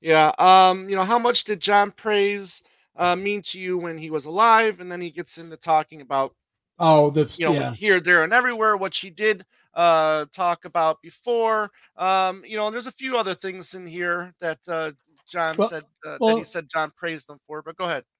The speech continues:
Speaker 2: Um, it's interesting. And, you know, if anybody ever wants to know, like, who, even after his death, okay, h-, here it is in print, okay? Well,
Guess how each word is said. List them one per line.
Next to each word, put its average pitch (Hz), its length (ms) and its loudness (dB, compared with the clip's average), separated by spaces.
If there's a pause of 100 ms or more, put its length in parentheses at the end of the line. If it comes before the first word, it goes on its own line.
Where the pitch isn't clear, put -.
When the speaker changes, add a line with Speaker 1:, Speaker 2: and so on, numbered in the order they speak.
(240)
Speaker 2:
Um, 175 540 2 (220)
it's 254 100 -4
interesting. 196 640 0
And, 185 140 -6
you 196 40 -2
know, 160 200 -2
if 190 340 -4
anybody 330 300 2
ever 277 180 4
wants 254 240 -2
to 220 80 -2
know, 214 220 4
like, 156 300 -4
who, - 200 -6
even 254 260 -2
after 214 360 -2
his 190 140 -6
death, 170 420 0
okay, 170 300 -2
h-, 185 180 -2
here 202 200 6
it 233 60 2
is 220 160 2
in 202 100 -8
print, 160 380 -8
okay? 151 340 -6
Well, 160 280 -10